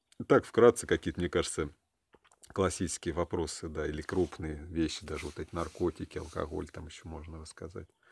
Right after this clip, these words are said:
Ну, в смысле, вот веровал, не веровал, кто там, родители, друзья, вот как-то вот так. А так, че-то жевать, я думаю, наверное, больше-то и не стоит.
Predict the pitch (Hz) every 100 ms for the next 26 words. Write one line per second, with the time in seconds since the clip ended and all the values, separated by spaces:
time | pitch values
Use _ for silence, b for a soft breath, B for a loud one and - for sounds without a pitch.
0 | B B B B B B B B B B
1 | B - 170 - 98 - 87 - 107 101
2 | 90 92 90 92 90 80 - - 85 85
3 | 87 85 92 - 85 82 85 80 85 85
4 | 78 80 - - 87 - 82 - - -
5 | 120 - 151 - 87 - 85 95 104 -
6 | 85 82 80 80 82 82 80 80 78 b
7 | b b b b b b b - 92 87
8 | - - 90 85 87 87 - - 101 98